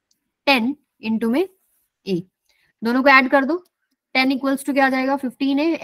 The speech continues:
F से F cancel हो जाएगा, ए कितना आ जाएगा? ten by में fifteen। F निकालना है five into में ten by fifteen। तो जो भी आपके options में values हो, fraction में, fraction में करो, नहीं तो solve करके लिखो, जैसे फ़ाइव टू जा,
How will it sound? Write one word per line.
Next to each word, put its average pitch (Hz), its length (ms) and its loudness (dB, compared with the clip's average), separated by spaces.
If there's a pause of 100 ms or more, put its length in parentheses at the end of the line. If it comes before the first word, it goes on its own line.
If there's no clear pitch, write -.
F 220 80 -8
से 254 180 -2
F - 120 -12
cancel 214 360 -6
हो 196 100 -2
जाएगा, 175 220 -2
ए 233 240 -2
कितना 254 280 2
आ 233 40 0
जाएगा? 220 260 -2
ten 220 280 -4
by 208 180 2
में 285 140 0 (580)
fifteen। 190 420 -6 (680)
F 254 200 4
निकालना 285 420 6
है 311 160 2 (680)
five 262 340 4 (160)
into 233 280 -4
में 240 140 -6
ten 214 240 -4
by 220 140 0
fifteen। 185 440 -12 (220)
तो 208 80 -10
जो 214 160 -4
भी 233 120 -4
आपके 226 380 0 (360)
options 220 480 -4
में 214 280 -6 (640)
values 214 420 2
हो, 240 100 0
fraction 233 380 -2
में, 233 140 -2
fraction 208 320 -6
में 233 100 -2
करो, 220 240 -4
नहीं 202 180 -4
तो 190 80 -6
solve 190 260 -2
करके 190 220 -4
लिखो, 190 200 -4
जैसे 185 180 -6
फ़ाइव 196 280 0
टू 214 220 -6
जा, 226 180 6